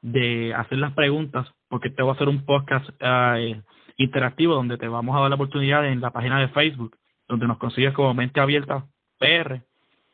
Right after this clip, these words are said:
puedas, eh, eh, comentar del podcast. Podemos diferir en opinión, podemos, este, tal vez no coincidir, lo podemos, eh, estar de acuerdo. Lo importante es que mantengamos el respeto y una línea de comunicación abierta.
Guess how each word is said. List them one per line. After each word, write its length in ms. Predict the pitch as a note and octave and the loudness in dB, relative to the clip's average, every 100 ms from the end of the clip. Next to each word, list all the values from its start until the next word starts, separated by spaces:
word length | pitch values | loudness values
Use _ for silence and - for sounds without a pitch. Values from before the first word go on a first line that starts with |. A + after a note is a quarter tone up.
| _ _ _ _ _ _ | _ _ _ _ _ _
puedas, 360 | C3 B2 C#3 C#3+ | -2 2 4 4
eh, 440 | C#3+ C3+ B2+ A#2+ A2+ _ _ _ - _ _ _ _ | 4 4 2 -2 -6 _ _ _ -20 _ _ _ _
eh, 300 | B2 B2 - _ | 0 0 -4 _
comentar 380 | - C3 A#2+ C3+ | -2 0 0 0
del 160 | D#3 D3 | 0 2
podcast. 380 | E3 G#3 D3 C3+ | 0 0 -4 -4
Podemos 300 | B2 B2 C3+ | -4 -4 -2
diferir 440 | D#3+ D#3+ D#3 D#3+ | 0 2 2 2
en 100 | D#3 | -2
opinión, 460 | D#3 D3+ C#3+ E3 D#3+ | -4 -2 -2 -2 -4
podemos, 520 | B2+ A#2 A#2 C3+ C#3+ | -6 -4 -2 0 0
este, 600 | C#3+ C#3 - C3+ B2+ B2+ | -2 -4 -2 0 0 0
tal 160 | B2 | -2
vez 160 | A#2 C3 | -2 -2
no 100 | C3 | -2
coincidir, 340 | C#3 C3+ C#3 | -2 0 0
lo 120 | D3+ C#3 | 0 0
podemos, 400 | A#2 A#2 C#3 C#3+ - - | -2 -2 -2 -4 -14 -4
eh, 600 | C3 B2 A#2+ A#2 A#2 A#2+ - _ | 2 4 4 2 -2 -4 -12 _
estar 240 | C3+ B2+ | -6 0
de 80 | C3 | 2
acuerdo. 400 | D3+ D3+ E3 C3+ - _ _ _ _ _ - | 2 2 0 -2 -8 _ _ _ _ _ -4
Lo 100 | B2+ | -2
importante 380 | B2 A#2+ C#3+ | -2 -2 0
es 60 | D3 | 0
que 80 | D#3 | 0
mantengamos 500 | C3+ C3 A#2 B2 C#3+ | 0 -2 -2 0 0
el 80 | C#3 | 0
respeto 640 | C3 - D#3+ E3 D3 C#3 - _ _ _ - | -2 0 2 2 0 -4 -8 _ _ _ -2
y 140 | A#2+ | 2
una 120 | A#2 | 4
línea 200 | B2 C#3+ | 4 2
de 100 | C#3+ | 2
comunicación 500 | C#3+ C#3 C#3+ C#3 C#3 | 0 -2 -2 -2 -2
abierta. 480 | C3+ B2+ C#3 C3+ G2+ | 0 0 0 -4 -12